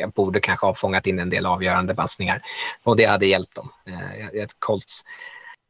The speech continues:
har ju kanske inte den här superstjärnorna på wide receiver, men vinner de sina one-on-one-matcher där ute så kan ju Raiders inte bara sätta, liksom,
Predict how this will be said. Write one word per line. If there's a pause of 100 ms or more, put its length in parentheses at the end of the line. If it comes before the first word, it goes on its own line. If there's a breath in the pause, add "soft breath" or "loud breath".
(220)
har
ju
kanske
inte
den
här
superstjärnorna
på
wide
receiver,
men
vinner
de
sina
one-on-one-matcher
där
ute
så
kan
ju
Raiders
inte
bara
sätta,
liksom,